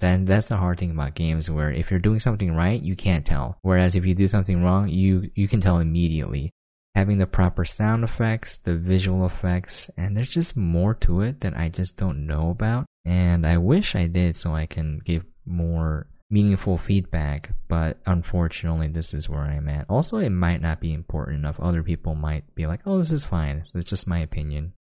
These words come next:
When you get to the boss fight, it's pretty simple. There's only three bosses, and they have different guns. There's a, just a simple room, and you shoot 'em until they become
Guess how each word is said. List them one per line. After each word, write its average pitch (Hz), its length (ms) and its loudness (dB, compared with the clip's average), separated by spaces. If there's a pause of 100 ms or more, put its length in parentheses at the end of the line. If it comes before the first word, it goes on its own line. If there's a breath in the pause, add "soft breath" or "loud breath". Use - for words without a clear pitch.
(320)
When 107 180 4
you 147 60 2
get 143 200 2
to 143 100 0
the 101 100 2
boss 92 320 2
fight, 95 320 2
it's - 140 -2
pretty 127 240 0
simple. 101 600 0
There's 92 380 0
only 113 200 2
three 101 240 0
bosses, 92 640 0
and 87 560 0
they 92 100 4
have 107 180 2
different 104 360 0
guns. 101 420 -2 (380)
There's 90 340 0
a, 82 240 0
just 110 220 -4
a 147 40 0
simple 160 380 0
room, 92 640 0
and 90 240 0
you 92 60 0
shoot 131 320 0
'em 127 200 0
until 90 440 -2
they 85 120 0
become 87 460 -2